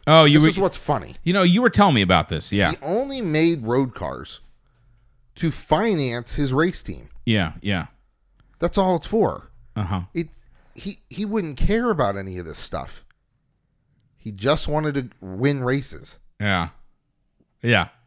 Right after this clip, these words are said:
Speaker 2: That's why it's the heritage thing.
Speaker 1: Sure.
Speaker 2: You know, that, that's what nineteen forty-seven Ferrari, nineteen sixty-three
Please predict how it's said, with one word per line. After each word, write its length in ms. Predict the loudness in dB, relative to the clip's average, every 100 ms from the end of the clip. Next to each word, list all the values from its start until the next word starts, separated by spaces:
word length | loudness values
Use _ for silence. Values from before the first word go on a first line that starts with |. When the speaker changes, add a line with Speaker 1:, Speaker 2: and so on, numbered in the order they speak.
| _ _ _ _ _ -20 _ -20 _ _ _ _ 2
Speaker 2:
That's 300 | 4 4 0
why 180 | -4 -4
it's 180 | -4
the 100 | -2
heritage 540 | -2 -4 -10 -16 -20 -16
thing. 200 | -16 -18 -20
Speaker 1:
Sure. 360 | -4 0 0 0 _ _ -12
Speaker 2:
You 120 | -10
know, 200 | -10 -12 -20 _ _ _ _ _ _
that, 220 | -6 -4
that's 200 | -2 -4
what 120 | -6 -8
nineteen 380 | -10 -6 -6
forty-seven 600 | -2 -4 -4 -4 -4 -4 -12
Ferrari, 440 | -8 -6 -6 -12 _ _
nineteen 380 | -12 -12 -12 -10
sixty-three 680 | -10 -10 -14 -16 -12 -14